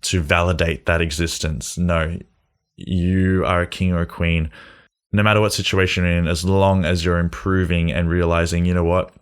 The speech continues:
I am the reason why I'm in this situation of negativity. I'm gonna take responsibility of my life, and I'm gonna change my behaviors. I'm gonna change my habits.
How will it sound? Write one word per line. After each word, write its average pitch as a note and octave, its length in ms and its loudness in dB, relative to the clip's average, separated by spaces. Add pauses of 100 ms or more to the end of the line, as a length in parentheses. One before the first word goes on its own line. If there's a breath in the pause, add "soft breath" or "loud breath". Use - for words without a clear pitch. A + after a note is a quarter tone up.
(240)
I G2+ 220 2
am A2 100 0
the F#2 120 0
reason E2+ 400 0
why E2 180 -2
I'm D#2+ 80 0
in D#2+ 100 0
this D#2+ 100 -6
situation E2 760 -2
of D#2+ 120 -4
negativity. E2 680 -2 (600 loud breath)
I'm G2 100 0
gonna F#2+ 120 2
take F2+ 180 -2
responsibility F#2 560 0
of D#2+ 100 -2
my E2 140 0
life, E2 440 -2 (480 soft breath)
and F2+ 120 -2
I'm F2+ 120 2
gonna F2 200 0
change F#2+ 640 0
my E2+ 200 -2
behaviors. F#2 640 0
I'm F2+ 60 -6
gonna E2 120 -2
change F2 300 -4
my F2 100 -2
habits. E2+ 640 -4